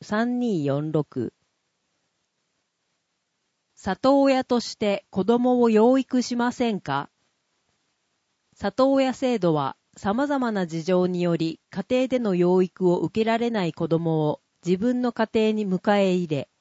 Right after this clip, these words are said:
温かい愛情と家庭的な雰囲気の中で養育する制度です。子供たちの健やかな成長のために、里親になりませんか？詳細はお問い合わせください。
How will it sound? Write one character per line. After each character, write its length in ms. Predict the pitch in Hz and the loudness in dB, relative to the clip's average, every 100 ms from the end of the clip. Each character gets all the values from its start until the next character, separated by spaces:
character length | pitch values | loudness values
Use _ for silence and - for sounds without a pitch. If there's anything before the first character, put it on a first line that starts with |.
| _ _ | _ _
温 360 | 175 226 - 254 | -6 -4 -4 -4
か 160 | 262 | -2
い 140 | 247 190 | -2 0
愛 260 | 165 165 151 | -2 -2 -2
情 240 | 160 160 | -2 -2
と 300 | - 147 147 | -2 -4 -2
家 160 | - 175 | -6 -4
庭 180 | 254 262 | -2 -2
的 260 | 262 254 | -4 -6
な 120 | 240 220 | -6 -4
雰 260 | 247 247 | -4 -4
囲 100 | 240 | -4
気 140 | - 180 | -6 -6
の 100 | 151 | -6
中 320 | 147 - 151 | -6 -8 -8
で 220 | 131 123 _ _ - | -8 -10 _ _ -6
養 280 | 170 220 240 | 0 2 0
育 220 | - 233 | -2 -8
す 140 | - | -6
る 100 | 214 | -6
制 280 | 208 220 202 | -4 -2 0
度 100 | 139 | -2
で 180 | 117 113 | -4 -10
す。 160 | - _ _ _ _ _ _ _ _ _ _ _ | -12 _ _ _ _ _ _ _ _ _ _ _
子 120 | - 214 | -4 2
供 280 | 254 269 | 2 0
た 140 | 262 233 | -2 -4
ち 120 | 208 | -4
の 140 | 190 | -4
健 260 | 175 - 254 | -6 0 2
や 140 | 247 | 2
か 120 | 226 190 | 0 -4
な 120 | 180 | -4
成 260 | - 202 | -2 -2
長 240 | 214 214 202 | 0 0 0
の 140 | 196 | -2
た 160 | - 185 | -2 -2
め 120 | 180 | -2
に、 240 | 160 135 - _ _ _ | -4 -8 -12 _ _ _
里 340 | - 190 220 | -10 -4 2
親 220 | 233 233 220 | 4 2 0
に 100 | 214 | -4
な 140 | 196 | -4
り 100 | 208 | -2
ま 140 | 220 | -4
せ 180 | 214 214 | -4 -6
ん 60 | 175 | -6
か？ 260 | - 127 - _ _ _ _ _ _ _ _ _ _ | -8 -10 -12 _ _ _ _ _ _ _ _ _ _
詳 220 | - 262 | -2 0
細 300 | 254 262 254 | 0 0 2
は 160 | 233 214 | 4 2
お 60 | |
問 220 | - 220 233 | 4 2 4
い 80 | |
合 60 | 220 | 2
わ 120 | 208 | 0
せ 120 | 190 | -2
く 100 | 196 | -2
だ 140 | 185 175 | -2 -2
さ 200 | - 165 | -2 -4
い。 180 | 123 | -4